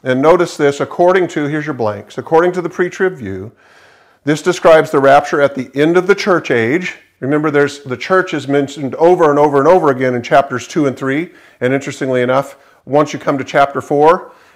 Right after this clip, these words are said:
and what the pre-trib would say, the church has been caught up to be with Christ in heaven, the word church never exists again, uh, in Revelation. Very interesting. Notice,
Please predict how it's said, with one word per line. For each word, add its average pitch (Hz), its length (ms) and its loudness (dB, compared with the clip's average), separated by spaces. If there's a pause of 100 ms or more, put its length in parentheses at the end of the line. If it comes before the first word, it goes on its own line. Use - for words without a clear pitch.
and 123 200 0
what 127 160 0
the 135 80 -4
pre-trib 147 640 -2
would 127 200 -4
say, 139 200 2
the 117 120 -2
church 147 280 -2
has 135 120 -6
been 123 160 -2
caught 139 280 4
up 143 200 2
to 143 60 -10
be 131 120 -4
with 123 160 -4
Christ 127 340 -2
in 113 80 -6
heaven, 180 500 -2 (440)
the 139 100 0
word 160 260 2
church 185 480 0
never 151 500 0 (260)
exists 135 500 -2
again, 120 560 -4 (380)
uh, 117 260 2
in 127 120 -2
Revelation. 120 640 0
Very 127 300 0
interesting. 107 560 -4 (480)
Notice, 143 440 0